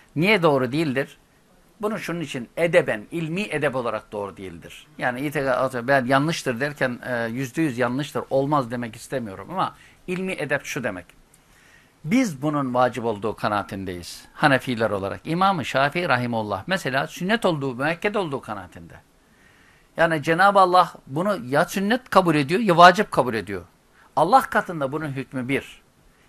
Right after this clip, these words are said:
Biz vacip mi sünnet mi diye tereddüt eden veya kanaatinde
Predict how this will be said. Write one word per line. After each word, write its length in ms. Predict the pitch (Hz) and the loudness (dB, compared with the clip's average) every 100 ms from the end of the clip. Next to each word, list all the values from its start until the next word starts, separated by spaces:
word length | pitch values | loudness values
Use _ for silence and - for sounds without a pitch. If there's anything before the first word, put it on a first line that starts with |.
| _ | _
Biz 320 | 190 294 226 156 | 0 2 4 10
vacip 380 | 160 147 151 | 10 10 2
mi 100 | 151 | -4
sünnet 420 | 135 151 143 139 143 | -6 -2 0 0 -2
mi 120 | 123 | -4
diye 160 | 143 120 | 0 -2
tereddüt 640 | - 143 151 - 233 - | 2 4 4 2 -2 2
eden 360 | 156 170 269 269 _ _ _ _ _ | 6 6 6 0 _ _ _ _ _
veya 240 | 156 165 160 | 6 8 6
kanaatinde 880 | - 160 175 180 202 180 156 165 | 2 4 4 2 -2 -2 0 -2